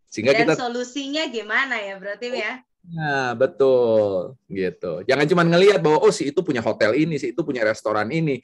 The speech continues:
Speaker 1: si itu mobilnya segitu. Tapi kegagalan apa yang kemarin dia, dia lakukan? Sehingga kita juga tahu ternyata gara-gara dia begitu dan gue juga kemarin begitu loh. Makanya gue teh gagal. Oh pantes ya gue teh dari kemarin bisnis gue teh begini aja terus gitu ya.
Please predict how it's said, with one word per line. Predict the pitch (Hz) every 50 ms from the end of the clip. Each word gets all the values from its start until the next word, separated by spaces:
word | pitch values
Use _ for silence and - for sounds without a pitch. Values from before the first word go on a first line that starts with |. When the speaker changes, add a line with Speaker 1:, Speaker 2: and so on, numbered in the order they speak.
| _ _ -
Speaker 1:
si | - 120 113
itu | 170
mobilnya | 156 143 127 117 120 117 113 110
segitu. | - 117 117 147 156 151 135 117 110 - - _ _
Tapi | - 110 120 170
kegagalan | 165 160 113 123 120 110 120 117 117 113 123
apa | 127 156 165 - 123 110
yang | 107 101
kemarin | 101 98 95 98 95
dia, | 92 98 101 - - -
dia | 101 107 104
lakukan? | 101 98 - - 113 - - 87 85 90 - _ _ _ _ _ _ _
Sehingga | - 90 92 117 135 139
kita | 143 143 160
juga | 147 120 113 117 110
tahu | - 135 127 - - -
ternyata | - - 113 113 113 110 110 101 - 180
gara-gara | 160 123 110 107 107 101 110 110 110 107
dia | 107 107
begitu | 104 101 101 135 160 - 135 120 110
dan | 113 113 113 110 107
gue | 110 127 185 208
juga | 214 185 160 143
kemarin | - 135 131 139 190 226
begitu | 196 156 151 208 294 - - 381
loh. | 359 - - - - _ _ _ _ - - _ _ _ _ _ _ _ _ _ _ _
Makanya | _ 113 110 - 185 254 269 220
gue | 165 151 190 -
teh | 139
gagal. | 127 131 120 110 117 117 120
Oh | 170 180 -
pantes | 151 139 139 151 196 -
ya | - 131 113
gue | 110 120
teh | 120 131 120
dari | 127 117 120
kemarin | 113 117 120 117 123 131 123
bisnis | 117 110 104 120 - 117
gue | 123 120
teh | 135
begini | 127 117 120 151 196 233 294 359 359 370 381 359
aja | 233 170 160
terus | 156 156 147 139 143
gitu | 123 120 110
ya. | 110 98 92 90